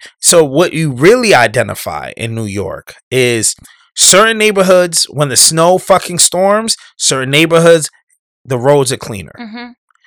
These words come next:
Speaker 1: The trash gets picked up more often in certain neighborhoods than other neighborhoods.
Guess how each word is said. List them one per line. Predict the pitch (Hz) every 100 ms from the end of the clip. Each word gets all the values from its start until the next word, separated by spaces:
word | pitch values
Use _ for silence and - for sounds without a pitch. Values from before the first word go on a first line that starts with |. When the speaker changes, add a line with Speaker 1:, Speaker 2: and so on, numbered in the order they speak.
| _ _ _ _
Speaker 1:
The | 107 120
trash | - 151 143 143 135
gets | - 139 -
picked | - - 135 -
up | 135 110 - - _ _ _ _ _ _
more | 131 139 151 143 107
often | 123 127 - 139 131
in | 120
certain | - 143 127 113
neighborhoods | 120 104 107 117 107
than | 113 113
other | 117 110 98
neighborhoods. | 82 - - - - -